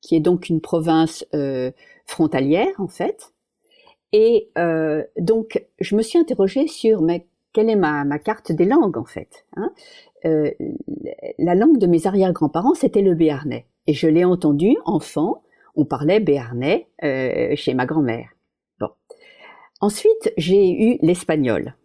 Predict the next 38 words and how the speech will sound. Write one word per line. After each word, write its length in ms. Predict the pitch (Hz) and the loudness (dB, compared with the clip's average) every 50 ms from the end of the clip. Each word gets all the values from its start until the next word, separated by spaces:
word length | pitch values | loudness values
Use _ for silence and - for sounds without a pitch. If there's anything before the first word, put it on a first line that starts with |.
| _ _ _ | _ _ _
parce 200 | 165 156 - - | -8 -8 -8 -4
que 180 | _ - 214 220 | _ 0 0 0
pendant 300 | 220 196 160 151 151 147 | 2 0 0 2 4 4
mon 100 | 143 143 | 4 2
enfance, 440 | 135 139 - - - - - - - 170 | 2 0 -4 -4 -4 -4 -4 -2 0 2
on 40 | 165 | 2
est 140 | 156 147 147 | 2 2 2
allé 160 | 151 151 151 | 0 2 2
en 120 | 143 139 | 2 2
Espagne 680 | 143 143 - - - 160 170 170 170 160 139 139 139 147 - | 2 0 -2 -6 -4 -2 0 2 2 2 0 0 -2 -6 -8
pendant 460 | - 139 135 139 139 143 147 156 151 | -6 -4 -4 -4 -2 -2 -2 -2 -2
trois 200 | 151 - - 151 | -4 -4 -2 -2
ou 40 | 147 | -2
quatre 260 | 147 - 143 - - | 0 -2 -6 -4 -4
mois 160 | 156 147 147 | -4 -4 -4
chaque 260 | 139 - - - - - | -4 -6 -10 -10 -8 -10
année. 280 | 120 117 76 58 - _ _ _ _ _ _ _ _ _ _ _ _ _ _ _ _ _ _ | -10 -10 -10 -12 -14 _ _ _ _ _ _ _ _ _ _ _ _ _ _ _ _ _ _
Puis 120 | - - 220 | -2 -2 -2
ensuite, 520 | 220 214 - - 339 403 403 - - - - _ _ - | -2 -2 -2 2 2 2 2 0 -12 -14 -14 _ _ 0
euh, 220 | 170 160 156 147 - - _ | 2 2 2 0 0 -2 _
au 80 | - 175 | 0 0
lycée, 360 | 151 156 - - - 247 302 | 0 0 -2 0 0 2 2
j'ai 120 | 294 - 185 | 2 2 0
eu 100 | 175 170 | 2 4
le 100 | 175 170 | 4 4
latin 320 | 165 165 170 - 170 165 | 4 2 0 2 2 2
et 40 | 160 | 4
le 120 | 151 156 | 4 2
grec, 480 | 147 - - 98 95 _ - - _ _ _ _ _ _ | 0 -2 -10 -10 -10 _ -20 -20 _ _ _ _ _ _
puis 140 | - 226 | -2 0
l'anglais. 420 | 202 226 233 240 190 180 120 - _ _ _ _ _ _ _ _ _ _ _ _ _ _ _ _ _ | 2 2 2 2 2 0 -2 -4 _ _ _ _ _ _ _ _ _ _ _ _ _ _ _ _ _
Et 180 | 220 254 392 381 415 - - | 0 2 2 -2 -4 -8 -14
c'est 260 | - - 208 190 220 | -4 -2 -2 0 0
à 40 | 208 | -2
ce 140 | 208 - - | -2 0 0
moment-là 420 | 233 240 220 202 196 190 202 226 392 466 427 _ _ _ | 0 2 2 2 2 2 0 0 -2 -4 -8 _ _ _
que, 260 | - - 233 247 370 - _ _ _ _ _ _ _ - | 0 2 2 2 2 -2 _ _ _ _ _ _ _ 0
euh, 360 | 185 175 170 165 160 151 151 | 2 2 2 2 0 0 -2